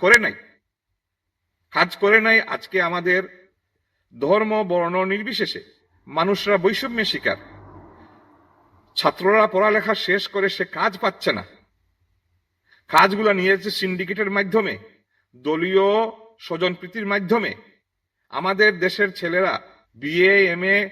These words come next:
গ্র্যাজুয়েট করে সে বিদেশে চলে আসছে, দেশে কাজ না পেয়ে সে বিদেশে কাজ করছে, মানবেতর জীবনযাপন করছে। তার কি কোনো আশা নেই যে সে এই বাংলাদেশে স্বাধীনভাবে পড়ালেখা করে সে একটা কাজ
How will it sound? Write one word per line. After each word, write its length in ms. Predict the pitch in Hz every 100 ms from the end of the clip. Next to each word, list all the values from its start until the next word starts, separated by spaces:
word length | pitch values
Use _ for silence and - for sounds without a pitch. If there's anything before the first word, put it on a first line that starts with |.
| - _ _ 107
গ্র্যাজুয়েট 580 | 123 165 156 220 220 220
করে 220 | - 214 208 - - _ _
সে 160 | - 170
বিদেশে 440 | 165 151 180 214 220
চলে 240 | 196 185 196
আসছে, 320 | 190 185 190 196 190 - _ _
দেশে 300 | 131 208 220
কাজ 260 | 196 170 175
না 140 | 170 160
পেয়ে 240 | 180 180 185
সে 120 | 175
বিদেশে 340 | 135 151 185
কাজ 240 | 190 151 151
করছে, 340 | - 175 - 185 175 - -
মানবেতর 560 | 117 139 170 175 226 208
জীবনযাপন 540 | 175 160 156 151 139
করছে। 320 | 110 95 - - _ _ _ _ _ _ _ -
তার 160 | 143 185
কি 120 | 226
কোনো 200 | 196 208
আশা 280 | 196 185 226
নেই 180 | 196 196
যে 120 | 180
সে 160 | - 165
এই 240 | 151 190
বাংলাদেশে 580 | 165 156 151 156 185 151 - _ _ _
স্বাধীনভাবে 640 | - - 139 185 196 185 175
পড়ালেখা 440 | 170 190 180 180
করে 180 | 170 151
সে 160 | - 147
একটা 180 | -
কাজ 240 | - 113